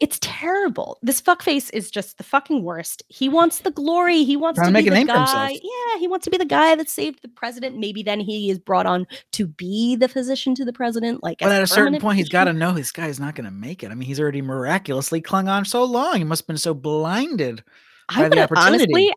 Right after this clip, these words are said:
Speaker 1: I can't believe he didn't, like, kill himself or something because the shame of all of this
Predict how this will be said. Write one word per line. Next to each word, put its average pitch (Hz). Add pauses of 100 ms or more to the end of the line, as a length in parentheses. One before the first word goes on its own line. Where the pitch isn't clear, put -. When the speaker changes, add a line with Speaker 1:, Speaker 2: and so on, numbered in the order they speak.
Speaker 1:
I 226
can't -
believe 226
he 202
didn't, 165
like, -
kill 170
himself -
or 120
something 113
because 123
the 185
shame 170 (460)
of 165
all 170
of 170
this -